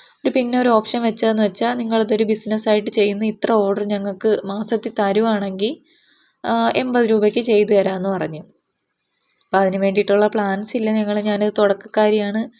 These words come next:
എനിക്കിതിനെക്കുറിച്ച് വലിയ അറിവൊന്നും ഇല്ലാത്തതുകൊണ്ട് ഞാൻ അയക്കുന്നില്ല എന്ന് തീരുമാനിച്ചിട്ട്, ആ, അവിടെ അടുത്ത് തന്നെ പ്രൊഫഷണൽ കൊറിയർ ഉണ്ടായിരുന്നു, അവിടെ കൊണ്ട് ചെന്ന്. അവിടെ കൊണ്ട് ചെന്നപ്പോൾ അവർക്ക് വലിയ ഡിമാൻഡൊന്നുമില്ല. ആ, ബോക്സിൻ്റെ നീളവും വീതിയും ഒന്നും നോക്കണ്ട,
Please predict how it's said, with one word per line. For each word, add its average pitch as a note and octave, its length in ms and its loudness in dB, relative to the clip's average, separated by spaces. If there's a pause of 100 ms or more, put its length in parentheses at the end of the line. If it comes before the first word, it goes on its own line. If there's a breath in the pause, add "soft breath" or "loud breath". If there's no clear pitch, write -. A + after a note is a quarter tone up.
(360 loud breath)
എനിക്കിതിനെക്കുറിച്ച് G#3+ 760 -2
വലിയ G#3 280 -2 (160)
അറിവൊന്നും G#3+ 400 -2
ഇല്ലാത്തതുകൊണ്ട് G3 600 -4 (760 soft breath)
ഞാൻ A#3 160 -2
അയക്കുന്നില്ല A3 580 0
എന്ന് G#3+ 160 0
തീരുമാനിച്ചിട്ട്, G3+ 680 -2 (260)
ആ, G#3 60 -6 (360)
അവിടെ G#3 200 0
അടുത്ത് G3 280 0
തന്നെ G3+ 240 -2 (140)
പ്രൊഫഷണൽ A3+ 460 -4
കൊറിയർ F#3+ 360 0
ഉണ്ടായിരുന്നു, F3 460 -6 (520 soft breath)
അവിടെ A#3 200 2
കൊണ്ട് G3 240 -2
ചെന്ന്. E3+ 300 -8 (120)
അവിടെ G#3 220 0
കൊണ്ട് A#3+ 200 -6
ചെന്നപ്പോൾ A#3+ 340 -4
അവർക്ക് G#3 300 0
വലിയ B3 220 2
ഡിമാൻഡൊന്നുമില്ല. A3+ 800 0 (460)
ആ, G3+ 80 -6 (260)
ബോക്സിൻ്റെ G3+ 500 0
നീളവും G3+ 360 -2
വീതിയും G#3+ 340 0
ഒന്നും G#3 260 -4
നോക്കണ്ട, G3 440 -2